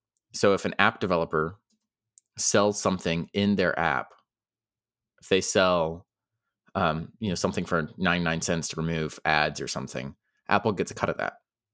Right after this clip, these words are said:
So they do have an incentive for you to be spending money on other people's apps, 'cause they get, I think it's, like, thirty percent cut. It's, it's pretty massive, actually, how much Apple gets, um, from those sales.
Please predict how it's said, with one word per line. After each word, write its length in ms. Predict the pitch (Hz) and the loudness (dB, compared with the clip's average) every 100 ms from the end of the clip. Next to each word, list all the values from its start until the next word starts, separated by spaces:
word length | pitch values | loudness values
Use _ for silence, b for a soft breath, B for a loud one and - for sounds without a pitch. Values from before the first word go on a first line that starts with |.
| _ _ _ _ _ _ _ | _ _ _ _ _ _ _
So 120 | - | 2
they 100 | 107 | 2
do 240 | 90 123 139 | 2 4 4
have 200 | 131 101 | 4 2
an 40 | |
incentive 760 | 92 92 95 85 76 73 - - _ | 0 -2 -2 -2 -2 -4 -10 -20 _
for 140 | - | -2
you 140 | 92 87 | 0 0
to 80 | |
be 100 | 82 | -2
spending 420 | 87 - 101 92 85 | -2 0 0 0 -2
money 260 | 82 85 | -2 -4
on 60 | 71 | -6
other 160 | 82 85 | -6 -6
people's 220 | 95 78 | -6 0
apps, 220 | 101 - | 0 0
'cause 120 | 95 | -2
they 80 | 110 | 0
get, 220 | 156 170 - | 2 -2 -4
I 40 | - | -6
think 160 | 190 | -4
it's, 80 | 247 | -2
like, 140 | - - | -4 0
thirty 160 | 113 | -2
percent 220 | 90 92 69 | 0 -6 -2
cut. 180 | 85 | -4
It's, 160 | - - - | -4 -8 -8
it's 140 | - | -6
pretty 140 | - 120 | -4 -2
massive, 400 | 80 76 - - | -2 -4 -6 -10
actually, 360 | - - 62 | -12 -10 -10
how 140 | 64 82 | -6 -4
much 460 | 80 71 - - _ _ _ - | -4 -4 -8 -12 _ _ _ -4
Apple 240 | 87 - | -4 -4
gets, 460 | 78 76 67 - - _ _ _ _ _ _ _ | -4 -4 -4 -10 -16 _ _ _ _ _ _ _
um, 400 | 82 67 62 - - | -4 -4 -6 -16 -6
from 180 | - 87 | -4 -2
those 140 | 67 | -4
sales. 380 | - 78 53 - | -2 -2 -4 -10